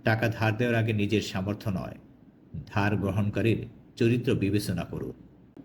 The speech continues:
বারবার ধার দিলে মানুষ কৃতজ্ঞ হয় না, বরং অভ্যস্ত হয়ে যায়। যাকে একবার টাকা দেন, সে কৃতজ্ঞ হয়। যাকে বারবার টাকা দেন, সে অধিকার ভাবতে শুরু করে।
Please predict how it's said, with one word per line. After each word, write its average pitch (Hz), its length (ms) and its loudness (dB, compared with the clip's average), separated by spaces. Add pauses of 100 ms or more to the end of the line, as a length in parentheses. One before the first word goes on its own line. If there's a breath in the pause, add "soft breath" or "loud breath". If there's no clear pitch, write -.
(120)
বারবার 113 420 4
ধার 113 300 0
দিলে 127 220 2
মানুষ 104 340 -2
কৃতজ্ঞ 127 420 0
হয় 85 300 -6
না, 58 60 -14 (540)
বরং 98 240 2 (240)
অভ্যস্ত 98 500 0
হয়ে 85 260 -4
যায়। 58 280 -6 (680)
যাকে 113 240 4
একবার 127 300 0
টাকা 113 240 0
দেন, 92 200 -2 (460)
সে - 160 -2
কৃতজ্ঞ 110 440 0
হয়। 82 220 -8 (380)
যাকে 101 260 2
বারবার 98 460 2
টাকা 92 240 -2
দেন, 104 180 -2 (300)
সে - 180 2 (120)
অধিকার 110 400 4
ভাবতে - 320 -4
শুরু 76 280 -2
করে। 64 260 -6